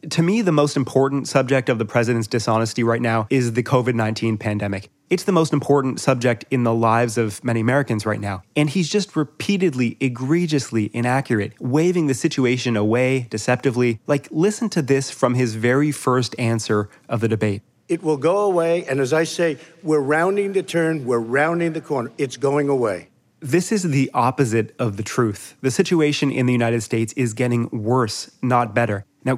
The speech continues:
Speaker 1: cases are rising, we know. We're now above a seven-day average of sixty thousand cases per day. The president likes to wave away, dismiss cases as a metric, so fine, we'll look at some others.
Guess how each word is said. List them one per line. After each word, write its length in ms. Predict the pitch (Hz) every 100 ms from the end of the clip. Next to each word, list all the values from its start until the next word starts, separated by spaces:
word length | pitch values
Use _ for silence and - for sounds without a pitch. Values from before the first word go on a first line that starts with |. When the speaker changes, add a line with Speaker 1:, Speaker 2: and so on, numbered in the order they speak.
| -
Speaker 1:
cases 640 | - 131 127 160 143 143 -
are 100 | 135
rising, 460 | 131 123 127 123 131
we 100 | 127
know. 320 | 120 123 123
We're 100 | 123
now 200 | 117 117
above 420 | 113 104 113 117 117
a 40 |
seven-day 480 | - 113 117 110 107
average 380 | 110 107 113 110
of 240 | 113 104
sixty 460 | - - 123 - 117
thousand 720 | 104 113 110 113 120 120 -
cases 380 | - 127 135 123
per 160 | 123
day. 320 | 113 117 127 - _
The 80 | -
president 400 | 135 185 175 170
likes 300 | 135 127 120
to 160 | - 110
wave 320 | 107 123 117
away, 420 | 110 110 110 120
dismiss 600 | 117 110 - 113 123 - - - _ -
cases 500 | 123 131 143 139 123 -
as 140 | 120
a 60 | 113
metric, 420 | 104 107 127 123
so 160 | -
fine, 320 | 120 131 131 113
we'll 120 | 117
look 180 | 123 120
at 80 |
some 160 | - 117
others. 280 | 123 104